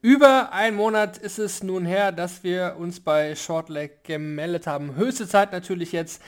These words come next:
eine neue Ausgabe aufzunehmen. Mein Name ist Marvin van Boom. Herzlich willkommen zur World Matchplay Vorschau von Shortleg, dem Daten D E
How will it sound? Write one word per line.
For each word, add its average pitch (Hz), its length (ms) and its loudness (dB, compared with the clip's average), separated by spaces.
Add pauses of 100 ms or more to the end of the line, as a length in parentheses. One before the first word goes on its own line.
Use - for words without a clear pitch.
(160)
eine 190 320 0
neue 180 540 2 (280)
Ausgabe 160 840 0
aufzunehmen. 151 560 -10
Mein 185 180 -6
Name 190 200 -4
ist 180 160 -8
Marvin 175 260 -4
van 175 180 -4
Boom. 170 200 -4
Herzlich 180 640 -8
willkommen 175 920 -4
zur 196 260 -2
World 254 220 -2
Matchplay 220 440 -6
Vorschau 151 540 -6
von 196 400 -4 (340)
Shortleg, 202 540 0
dem 180 500 -6
Daten 175 400 -4
D 170 100 -4
E 160 380 -6